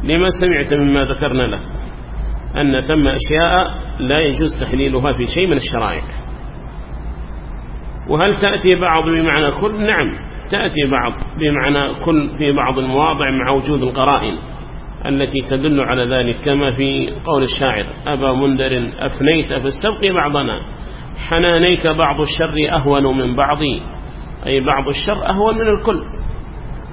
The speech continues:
"استبقي بعضنا، حنانيك بعض الشر أهون من الكل". فهذا صواب البيت فيه بعض بمعنى كل، وأما في الآية فلا. وهذا الذي ذكره القرطبي رحمه الله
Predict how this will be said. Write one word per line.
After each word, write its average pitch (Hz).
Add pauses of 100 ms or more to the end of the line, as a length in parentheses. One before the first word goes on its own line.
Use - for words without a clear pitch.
(200)
"استبقي 113
بعضنا، 156 (160)
حنانيك 214
بعض 185
الشر 220
أهون 226
من 233
الكل". 175 (2500)
فهذا 196
صواب 196
البيت 151
فيه 147
بعض 135
بمعنى 135
كل، 120 (920)
وأما 160
في 143
الآية 165
فلا. 127 (1700)
وهذا 165
الذي 156
ذكره 147
القرطبي 147
رحمه 135
الله 135